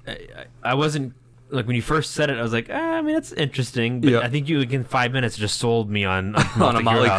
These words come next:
Speaker 1: house.
Speaker 2: house,
Speaker 1: Yeah,
Speaker 2: yeah.
Speaker 1: like, I think I would totally do that.
Speaker 2: 'Cause it would definitely be, I mean, with a character of Doctor Feelgood, obviously you're gonna know Motley Crue.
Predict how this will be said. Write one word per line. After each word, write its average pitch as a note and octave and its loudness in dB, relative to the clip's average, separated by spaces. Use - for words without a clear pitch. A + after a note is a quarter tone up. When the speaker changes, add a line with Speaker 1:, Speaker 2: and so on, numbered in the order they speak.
Speaker 1:
house. - 6
Speaker 2:
house, B2+ 6
Speaker 1:
Yeah, A#2 4
Speaker 2:
yeah. A2+ 8
Speaker 1:
like, G#2 2
I A2+ 2
think A#2 0
I A#2 2
would A#2 0
totally A2+ 0
do G#2+ 2
that. G2 2
Speaker 2:
'Cause C3+ 2
it D3 2
would C#3+ 0
definitely D3 2
be, A#2 -2
I C#3 2
mean, A#2 2
with A#2 2
a A#2 0
character A2 2
of F2+ -2
Doctor G#2 0
Feelgood, G2 0
obviously G2+ 2
you're G2 0
gonna G2 -2
know F#2 -2
Motley F#2 -2
Crue. F#2+ 0